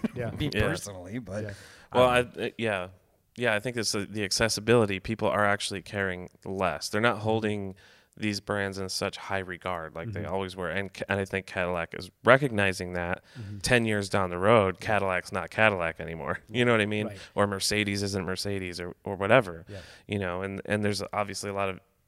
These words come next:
Speaker 3: industry-related reasons for that, but also just culture.
Speaker 1: Mm-hmm.
Speaker 3: And I think, you know, like, you brought up the,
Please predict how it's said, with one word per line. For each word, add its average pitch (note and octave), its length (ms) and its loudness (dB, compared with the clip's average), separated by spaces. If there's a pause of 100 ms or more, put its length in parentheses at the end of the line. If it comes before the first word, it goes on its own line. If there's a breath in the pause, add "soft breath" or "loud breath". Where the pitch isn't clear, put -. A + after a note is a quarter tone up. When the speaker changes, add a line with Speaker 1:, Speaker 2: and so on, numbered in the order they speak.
(600)
Speaker 3:
industry-related G2+ 880 -2
reasons F#2+ 320 -8
for - 120 -12
that, F#2 260 -6
but G#2 220 -2 (260 soft breath)
also A2+ 280 2
just G#2 260 -4
culture. G2+ 440 -4 (280 loud breath)
Speaker 1:
Mm-hmm. F#2+ 180 -14
Speaker 3:
And A#2+ 140 6
I A#2+ 60 8
think, A#2 420 0
you B2 100 2
know, G#2 180 4
like, G2+ 220 0
you G#2 60 -2
brought G#2+ 200 8
up G#2+ 120 4
the, G2+ 120 -2